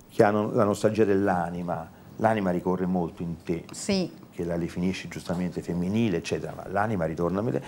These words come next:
Speaker 1: E quindi ecco, io ti chiedo di, di leggermelo questo.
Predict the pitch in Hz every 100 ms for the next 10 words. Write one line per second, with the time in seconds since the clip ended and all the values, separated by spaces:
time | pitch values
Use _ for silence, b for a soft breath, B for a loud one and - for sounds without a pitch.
0 | B B B 135 156 175 143 135 143 143
1 | 117 143 143 131 113 113 107 - - -
2 | - - - 113 101 90 85 90 85 82
3 | 82 - - 85 80 80 78 - -